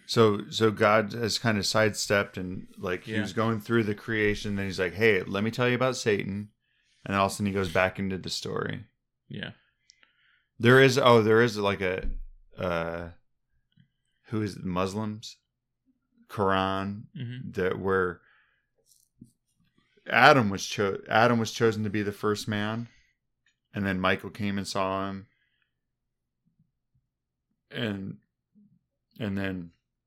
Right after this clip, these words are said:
Speaker 1: he told Satan to go see Michael, or to see Adam, and to worship him. And Satan's like, "I'm not gonna worship him. I was born first." So there,
Speaker 2: Oh, yeah.
Speaker 1: there's tradi-, there's traditions. There is some stories out there
Speaker 2: Yeah.
Speaker 1: where,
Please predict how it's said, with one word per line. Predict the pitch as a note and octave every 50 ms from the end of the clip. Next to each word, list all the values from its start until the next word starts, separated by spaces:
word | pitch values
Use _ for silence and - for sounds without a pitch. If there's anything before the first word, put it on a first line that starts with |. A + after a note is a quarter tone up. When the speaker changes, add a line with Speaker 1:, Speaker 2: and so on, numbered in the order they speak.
| _ _ _ _ _ _ _ _ _ - -
Speaker 1:
he | - A#2+ G#2+
told | - A2+ G#2 G2+ E2+ -
Satan | - C3+ C3+ C#3 A#2 G#2
to | G#2
go | F#2+ G2+ F#2+ F#2 F2+ D#2+ - - _ _ _ _
see | - - - A2 G#2+ G2+
Michael, | G2 G2 F#2+ G2 - - F#2+ F#2+ F#2 - - -
or | A#2+ A2+ G#2
to | - -
see | - - - A#2+ G#2+ G2+
Adam, | G2+ F#2+ F#2 F#2 F#2 F#2 F#2+ F#2+ G2+ G#2 - _ _ _ _ _ _ _ _ _ _ _ _ _ -
and | G2+ F#2+ G2
to | F#2+
worship | F#2 G2+ A2+ B2 B2+ - - G2+ - -
him. | F2+ F2+ F2+ F2+
And | F2 E2+
Satan's | - G2 F#2+ F#2+ F#2+ F#2 - -
like, | E2+ E2 -
"I'm | E2+ G#2+ A#2+
not | C3+ C3+ -
gonna | G#2 F2+ E2 E2
worship | - - D#2+ - - - - F2+
him. | F#2 G#2+ B2
I | C3+ E3+ F#3
was | E3+ C3
born | G#2 F#2 G2+ G2+ F#2+ F#2 E2
first." | - - F#2 F#2 F2+ F2+ - - - - - -
So | B2+ A#2+
there, | A2+ A#2+ A#2 A2+
Speaker 2:
Oh, | A#2
yeah. | A#2 G#2+ G#2+ G#2
Speaker 1:
there's | A#2 A#2 G#2+ G2+ F#2+
tradi-, | - - - B2+ A2+ A#2+ B2 A2+ - A2
there's | A#2+ A#2 A#2 A2 A2+ -
traditions. | - A2+ G#2+ G#2+ G#2+ G#2 - A2+ G#2+ G#2 G2+ - _ _ - - - -
There | - B2 B2+
is | B2+ A2+ -
some | - B2 A#2 A2+
stories | G#2+ - - A#2 A2 A2 G#2 G#2 F#2+ F2+
out | F#2 F#2 - -
there | G2+ G2+ G2 G#2 G#2 G2 - -
Speaker 2:
Yeah. | A#2+ A#2 A2 G#2 G#2 _ _ -
Speaker 1:
where, | A2+ G#2 G#2+ G#2 G2 - -